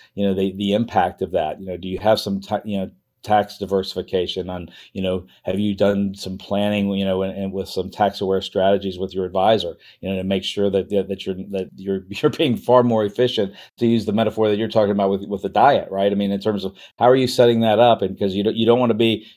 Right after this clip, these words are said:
pulling money out and cons-, you know, and, and having excess consumption for you and the government at the same time. You, you're really wanting to try to balance that out so that you can, you can be, you know, have efficient withdrawals and,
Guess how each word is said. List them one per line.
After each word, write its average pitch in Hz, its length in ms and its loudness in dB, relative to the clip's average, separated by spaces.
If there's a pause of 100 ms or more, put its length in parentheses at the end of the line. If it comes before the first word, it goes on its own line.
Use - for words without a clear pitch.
pulling 123 320 6
money 117 260 4
out 117 160 8
and 107 100 0
cons-, 101 220 -4
you 107 160 0
know, 98 120 2
and, 98 160 0
and 98 120 -2
having 101 300 2 (220)
excess 113 400 4
consumption 110 580 0
for 104 160 -2
you 113 280 2
and 127 280 2
the 113 60 2
government 95 440 2
at 98 120 -2
the 98 80 -8
same 98 260 0
time. 120 260 0
You, 98 200 0
you're 98 200 -4
really 110 200 4
wanting 104 240 -2
to 95 80 -2
try 104 180 0
to 98 160 0 (220)
balance 110 400 4
that 101 180 6
out 110 240 6
so 101 120 -2
that 95 140 -4
you 101 120 -4
can, 98 180 -4
you 98 140 -6
can 95 260 -4
be, 98 100 -4
you 98 220 -4
know, 90 140 -6 (160)
have 107 180 4
efficient 104 480 0
withdrawals 101 640 4
and, 95 180 -8